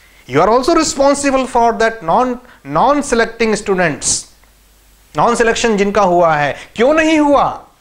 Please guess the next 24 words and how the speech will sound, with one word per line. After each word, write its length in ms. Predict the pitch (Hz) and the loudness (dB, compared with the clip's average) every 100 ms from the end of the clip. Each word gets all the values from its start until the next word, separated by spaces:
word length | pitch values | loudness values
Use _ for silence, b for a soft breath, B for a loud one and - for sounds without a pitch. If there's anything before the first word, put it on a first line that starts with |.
| _ _ _ _ _ _ _ _ _ _ _ _ _ _ _ - _ _ _ _ _ _ _ _ _ _ _ | _ _ _ _ _ _ _ _ _ _ _ _ _ _ _ -20 _ _ _ _ _ _ _ _ _ _ _
अगर 220 | 220 247 233 | 0 2 2
आप 340 | 185 180 - 131 | 2 -2 -8 -6
ये 200 | 165 190 | -2 0
ratio 680 | 160 147 - 151 127 139 - - | 0 -2 0 0 0 -4 -12 -14
decide 540 | 127 120 143 147 - - | -10 -2 0 -2 -4 -6
करके 320 | 135 135 139 | -6 -4 -6
देखोगे, 800 | 110 120 - 120 107 123 160 233 B B - | -4 -6 -6 -6 -4 -2 0 0 B B -8
तो 60 | 151 | -4
आपको 240 | 139 - | -4 -6
clear 480 | 147 - 143 170 226 | -12 -6 -2 2 2
हो 180 | 180 156 | 2 0
जाएगा 480 | 147 135 127 139 143 | 0 0 0 0 -2
कि 180 | 143 | -4
वो 160 | 127 135 | -4 -4
coaching 540 | - 120 117 - 160 | -4 -8 -10 -6 -6
कैसी 600 | 208 - 104 104 - 113 | -6 -6 -8 -8 -8 -8
है, 340 | 101 113 113 98 B - | -6 -2 -2 -4 B -6
वहाँ 180 | 110 113 | -4 -4
जाना 380 | 107 107 131 | -2 -2 -2
चाहिए 420 | 156 143 139 165 165 | -4 -4 -2 0 -2
कि 220 | 165 202 | -2 -6
नहीं 360 | 127 113 143 | -6 -6 -6
जाना 360 | 135 104 101 110 | -4 -6 -4 -6
चाहिए। 640 | 123 101 120 190 175 - | -6 -8 0 2 0 -4